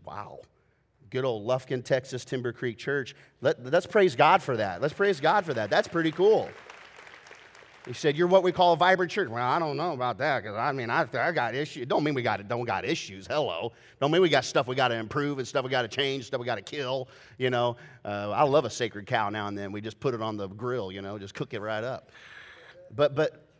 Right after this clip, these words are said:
but here's what the aggregate told us. Here's what the, the results showed us, that in the church, in our, in our, in our adults, that there are four continuums, four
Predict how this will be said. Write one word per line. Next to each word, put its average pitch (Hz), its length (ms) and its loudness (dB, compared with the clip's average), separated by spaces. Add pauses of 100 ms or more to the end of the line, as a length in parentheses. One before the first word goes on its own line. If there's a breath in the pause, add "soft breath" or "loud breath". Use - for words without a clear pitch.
(500)
but 143 160 0
here's 170 240 0
what 135 280 2
the 131 140 0
aggregate 147 400 0
told 151 260 -4
us. 117 60 -4
Here's 151 180 -4
what 160 160 -2
the, 117 240 -6
the 113 100 -10
results 110 380 -4
showed 143 280 -4
us, 123 100 -6
that 117 160 -4 (360 loud breath)
in 202 340 4 (120)
the 139 120 -6
church, 139 560 -4
in 147 100 -6
our, 135 80 -6
in 143 120 -6
our, 135 120 -4
in 131 140 -6
our 120 200 -4
adults, 135 840 -4 (560 loud breath)
that 127 340 -2
there 151 220 2
are 131 280 0 (100)
four 196 440 4
continuums, 151 640 -2
four 175 420 -2